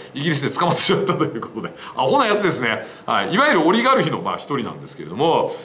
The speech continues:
えー、イギリスはですね、同様の制裁が、まあ、有効なままであったので捕まったと。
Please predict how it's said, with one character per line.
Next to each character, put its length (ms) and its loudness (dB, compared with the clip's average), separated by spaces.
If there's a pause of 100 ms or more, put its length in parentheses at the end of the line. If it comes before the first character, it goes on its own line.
(100)
え 400 2
ー、 60 0
イ 20 -4
ギ 80 0
リ 100 2
ス 100 2
は 100 4
で 60 -2
す 60 -4
ね、 100 -2
同 200 4
様 140 4
の 80 2
制 200 0
裁 200 0
が、 100 2
ま 140 2
あ、 60 0
有 200 2
効 160 2
な 80 4
ま 100 4
ま 120 4
で 80 0
あ 60 2
っ 60 -4
た 60 -6
の 80 0
で 80 -4
捕 220 -6
ま 80 0
っ 80 -6
た 100 -6
と。 100 -12